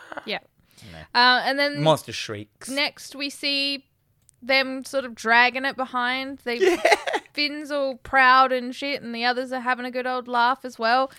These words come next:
Speaker 2: And they
Speaker 1: And
Speaker 2: took
Speaker 1: talking about how ugly it is. And,
Speaker 2: Yeah, there's a lot
Speaker 1: you
Speaker 2: of,
Speaker 1: know.
Speaker 2: lot of shit talk at, yeah, but it's funny how they're just dragging it along the London streets. There's people around.
Speaker 1: Yeah.
Speaker 2: And it's like, yeah, they've kind of got a,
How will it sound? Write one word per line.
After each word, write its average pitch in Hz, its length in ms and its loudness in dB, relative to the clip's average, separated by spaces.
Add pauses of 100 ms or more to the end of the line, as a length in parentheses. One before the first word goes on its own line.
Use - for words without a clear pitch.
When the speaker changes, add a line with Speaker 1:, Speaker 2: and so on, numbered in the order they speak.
(120)
Speaker 2:
And 170 100 -4
they - 60 0
Speaker 1:
And - 100 -6
Speaker 2:
took 262 120 6
Speaker 1:
talking 285 260 6
about 247 200 6
how 247 300 6
ugly 240 400 0
it 240 80 -2
is. 262 400 -2
And, 220 100 0
Speaker 2:
Yeah, 127 140 4
there's 131 140 2
a - 20 4
lot 156 180 10
Speaker 1:
you 143 120 4
Speaker 2:
of, 131 80 -10
Speaker 1:
know. 160 80 2
Speaker 2:
lot 156 60 6
of 143 80 2
shit - 280 -2
talk 147 340 6
at, 135 360 2
yeah, 127 100 -8 (400)
but 170 40 4
it's 180 200 2
funny 208 240 6
how 277 80 6
they're 208 120 4
just 151 220 -2
dragging 131 440 4
it 131 60 -2
along 127 560 4
the 131 120 -2
London 123 380 2
streets. 120 420 -2
There's 170 120 -8
people 214 300 -2
around. 135 440 2 (120)
Speaker 1:
Yeah. - 60 0 (360)
Speaker 2:
And 160 120 2
it's 156 80 0
like, 147 240 4
yeah, 151 100 -2
they've 151 140 2
kind 156 240 4
of 131 80 -8
got 135 160 2
a, 123 80 0